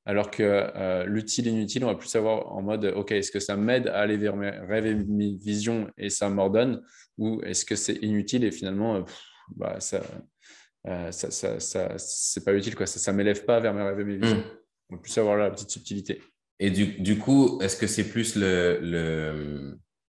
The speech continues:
Speaker 2: comment dire ça ? C'est plus l'ordre utile-inutile qui est
Speaker 1: Hmm.
Speaker 2: utile que le côté positif-négatif ? Est-ce que celui-là, on le laisse un peu de côté comme, comme il rentre pas dans,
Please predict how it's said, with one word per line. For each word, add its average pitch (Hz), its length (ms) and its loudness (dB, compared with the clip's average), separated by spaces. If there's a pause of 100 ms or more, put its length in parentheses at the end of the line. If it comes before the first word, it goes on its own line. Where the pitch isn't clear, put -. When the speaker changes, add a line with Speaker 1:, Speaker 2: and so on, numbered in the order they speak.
(1700)
Speaker 2:
comment 78 220 -6
dire 76 160 -6
ça ? 71 280 -8 (840)
C'est 107 160 0
plus 120 340 2
l'ordre 120 540 4
utile-inutile 117 1400 2 (520)
qui 101 280 -2
est 104 320 2
Speaker 1:
Hmm. 120 200 -4 (120)
Speaker 2:
utile 170 480 -2 (560)
que - 120 -2
le 107 180 4
côté 107 720 2 (140)
positif-négatif ? 104 1160 0 (420)
Est-ce - 120 -8
que 107 80 2
celui-là, 110 280 4
on 104 60 6
le 98 60 6
laisse 104 180 4
un 101 80 4
peu - 120 -2
de - 80 -4
côté 139 340 0
comme, 120 500 0
comme 113 180 0
il 110 60 4
rentre 104 240 0
pas 113 140 2
dans, 95 640 -2